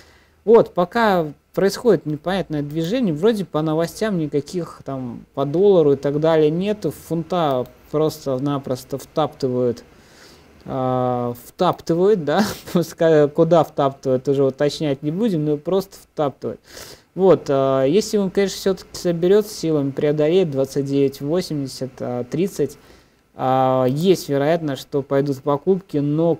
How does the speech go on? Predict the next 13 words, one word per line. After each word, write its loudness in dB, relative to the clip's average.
как-то -6
так -2
уже 0
все -4
натянуто, -2
да, -4
что, -4
м, -8
сложно 0
что-либо 0
здесь -2
придумать, -6
сказать. -4